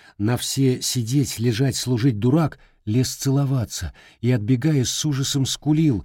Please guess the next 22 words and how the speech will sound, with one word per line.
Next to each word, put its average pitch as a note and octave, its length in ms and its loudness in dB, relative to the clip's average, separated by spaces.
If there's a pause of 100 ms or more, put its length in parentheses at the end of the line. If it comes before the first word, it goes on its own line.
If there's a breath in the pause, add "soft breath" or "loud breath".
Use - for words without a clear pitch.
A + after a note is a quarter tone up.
(260 loud breath)
увидев G#2+ 520 -2
стрекозу A2+ 760 -2
или A2 260 -2
лягушку. A2+ 600 -6 (460)
"Чего A2 440 -2
он G2+ 160 -2
у F2 60 -2
тебя?" D#2 380 -10 (460)
"Да C#3 220 0
он F#3 160 6
лягух F3 400 2
боится. B2 640 -4 (640)
Охранный C#3 680 0
пёс, A2 440 -6
Мухтар". B2 760 0 (720)
"И F#3+ 80 0
что? E3+ 480 0 (840)
Зато A#2+ 340 0
он A3 140 4
не D3+ 100 4
кусается C#3+ 680 0
вообще. D#3+ 500 0